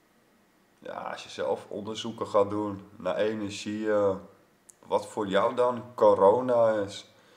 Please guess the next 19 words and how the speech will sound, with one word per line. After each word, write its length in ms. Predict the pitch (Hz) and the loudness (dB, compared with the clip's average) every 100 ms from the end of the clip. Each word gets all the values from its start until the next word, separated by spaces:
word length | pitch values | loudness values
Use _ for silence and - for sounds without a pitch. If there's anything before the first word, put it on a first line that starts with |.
| _ _ - | _ _ -20
dan 100 | - | -12
ga 200 | - 127 | -8 -6
je 100 | 123 | -6
toch 160 | 98 | -8
geen 140 | 95 98 | -10 -4
vaccinatie 840 | 120 117 - 80 120 147 - 95 | -2 -2 -8 -2 -2 -2 -6 -4
nemen? 420 | 73 73 104 104 - _ _ _ _ _ _ | -4 -4 -8 -14 -20 _ _ _ _ _ _
Dan 120 | 80 | -10
snap 300 | - 120 120 | -4 -2 -2
je 100 | 117 | -2
toch 240 | - 117 117 | 0 0 2
gewoon 360 | 110 113 117 | 4 6 6
dat 160 | 117 113 | 2 -2
we 120 | 104 | -2
door 220 | 104 107 | 0 2
een 80 | 104 | 2
evolutie 680 | 104 107 104 95 131 123 95 | 0 0 -4 -6 -6 -8 -8
gaan 280 | - 73 76 | -4 -4 -2
nu. 160 | 87 | -6